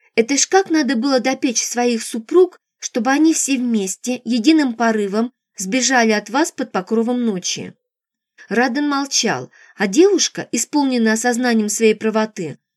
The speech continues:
продолжала высказывать свои мысли. «Но вы так ничему и не научились. Уж ты-то должен был сделать соответствующие выводы. Но вместо того,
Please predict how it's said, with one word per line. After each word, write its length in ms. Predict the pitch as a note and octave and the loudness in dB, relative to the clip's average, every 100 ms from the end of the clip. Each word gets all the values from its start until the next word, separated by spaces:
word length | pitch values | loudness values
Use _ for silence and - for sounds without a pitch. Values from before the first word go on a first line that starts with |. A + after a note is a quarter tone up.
| _ | _
продолжала 640 | - F#3 A3 A3 G#3+ G#3+ G3+ | -8 0 2 2 2 0 0
высказывать 680 | G3 - A#3+ D4+ D4+ G#3 - | -2 -4 -2 -2 -2 -4 -4
свои 320 | F3+ G#3 B3 | -2 0 0
мысли. 580 | A#3 F#3 - C#3 C3 - _ _ _ _ - | -2 -4 -6 -10 -12 -14 _ _ _ _ -4
«Но 220 | G3+ G3 | -2 0
вы 340 | F3 G#3 D#4+ | 0 4 4
так 320 | F4 C#4 A#3 | 4 0 -2
ничему 480 | G#3+ G3 - G3 G3+ | -4 -4 -4 -4 -4
и 40 | G#3+ | -2
не 120 | A3 | 0
научились. 840 | A3 G#3 G#3 - E3+ B2+ - - _ _ _ - | 0 -2 -6 -6 -6 -6 -10 -12 _ _ _ 0
Уж 200 | D4+ - | 0 0
ты-то 440 | - E4 - G3 | 6 6 6 0
должен 480 | F3 C4+ F4 F4 E4 | 0 4 4 4 4
был 160 | D#4+ | 4
сделать 380 | C4+ D4 C#4 A3 | 4 2 2 2
соответствующие 800 | B3+ B3 C4 B3 - A3 - B3 | 0 -2 -2 -4 -2 -6 -4 -4
выводы. 580 | A3+ A3+ E3+ - B2+ - _ _ - - - | -2 -2 -4 -6 -10 -14 _ _ -20 -12 -2
Но 120 | C4 | 2
вместо 380 | D#4 F#4 - D#4+ | 4 2 0 -4
того, 500 | C#4 A#3+ F#3 F#3 | -2 -2 0 -2